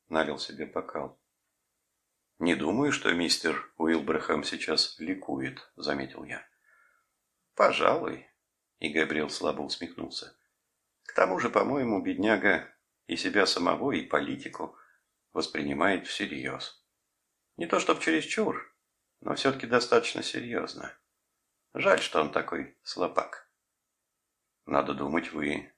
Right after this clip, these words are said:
сказали друг другу всё, что положено в таких случаях. О честной борьбе, непредвзятости, обо всём прочем». Габриэл снова усмехнулся.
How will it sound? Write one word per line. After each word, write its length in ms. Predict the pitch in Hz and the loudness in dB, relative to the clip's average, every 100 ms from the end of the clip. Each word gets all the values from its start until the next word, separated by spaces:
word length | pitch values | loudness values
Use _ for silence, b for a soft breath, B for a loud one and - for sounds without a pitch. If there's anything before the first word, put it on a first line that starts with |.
| _ | _
сказали 480 | - - 76 73 85 | -4 0 2 4 2
друг 220 | 71 78 | 0 -4
другу 300 | 71 78 78 | -6 -6 -6
всё, 480 | 69 - 127 127 - _ | -6 0 2 0 -8 _
что 200 | - 78 | -6 0
положено 440 | 80 71 69 73 | 2 2 0 -6
в 60 | - | -8
таких 280 | - 67 - | -10 -8 -10
случаях. 500 | 71 - - - - _ _ _ _ _ | -10 -10 -10 -12 -18 _ _ _ _ _
О 100 | - | -4
честной 360 | - 82 - 73 | 2 2 2 0
борьбе, 600 | 71 67 69 92 101 98 - _ - | -2 0 2 4 4 0 -8 _ -14
непредвзятости, 840 | 69 73 65 69 85 - - - | -8 -4 0 4 4 4 -6 -4
обо 180 | 78 78 | -4 -4
всём 240 | - 73 | -6 -8
прочем». 480 | - 76 78 101 - _ _ _ _ _ _ _ _ _ _ _ | -4 -4 -4 -8 -14 _ _ _ _ _ _ _ _ _ _ _
Габриэл 460 | 85 85 78 78 82 | 0 2 4 2 0
снова 280 | - 76 76 | 0 -2 -2
усмехнулся. 800 | - 90 - 76 67 - - | -4 -8 -8 -6 -6 -6 -8